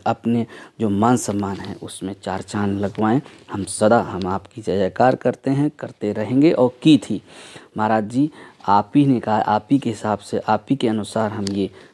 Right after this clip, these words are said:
समाचार आप तक पहुंचाने की कोशिश कर रहे हैं। अन्वेषक भाइयों को न्याय दें, न्यायपालिका का सम्मान करें, न्याय के मंदिर का सम्मान करते हुए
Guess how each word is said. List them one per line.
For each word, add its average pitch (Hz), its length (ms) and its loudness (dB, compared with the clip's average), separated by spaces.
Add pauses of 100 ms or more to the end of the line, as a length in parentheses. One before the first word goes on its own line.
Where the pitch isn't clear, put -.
समाचार 98 640 -4 (160)
आप 107 220 -4
तक - 100 -6
पहुंचाने 95 380 -6
की 95 80 -6
कोशिश - 360 -4
कर 101 180 -2
रहे 110 140 -2
हैं। 131 120 -2 (280)
अन्वेषक 113 440 2
भाइयों 101 420 -6
को 147 240 -6
न्याय 107 440 -2
दें, 127 200 -4 (340)
न्यायपालिका 104 680 -2
का 104 100 -8
सम्मान 104 500 -4
करें, 113 200 -2
न्याय 113 340 2
के 104 100 -4
मंदिर 110 360 0
का 107 180 -10 (560)
सम्मान 113 420 2
करते 95 320 -6
हुए 98 300 -4